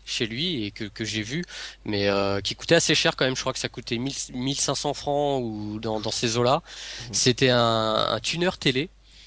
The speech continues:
Speaker 1: que tu branchais, euh, au moniteur, en fait, de l'Amstrad. Tu branchais pas sur le clavier, je crois. Tu le branchais sur le moniteur directement.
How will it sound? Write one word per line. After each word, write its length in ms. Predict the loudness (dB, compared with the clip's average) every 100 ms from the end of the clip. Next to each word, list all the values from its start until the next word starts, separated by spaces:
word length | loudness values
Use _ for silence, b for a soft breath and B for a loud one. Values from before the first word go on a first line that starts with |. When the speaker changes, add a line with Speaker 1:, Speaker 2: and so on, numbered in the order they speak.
| b b b
Speaker 1:
que 80 | -6
tu 240 | -6 -6 -4
branchais, 640 | 0 0 2 4 4 4
euh, 600 | 2 2 0 0 0 -2 -2 -2
au 80 | 0
moniteur, 560 | 2 0 0 2 2
en 60 | 2
fait, 200 | 0 -2
de 80 | 0
l'Amstrad. 460 | -2 -2 -2 -2
Tu 100 | -4
branchais 320 | -4 -2 -2
pas 120 | 0 0
sur 160 | 0
le 60 | -2
clavier, 320 | 0 0 0
je 100 | -4
crois. 160 | -6 -8
Tu 100 | -8
le 60 |
branchais 260 | -4 -4 -2
sur 200 | -2 -2
le 40 |
moniteur 440 | 0 -2 0 0 0
directement. 580 | 0 -2 -2 -4 -4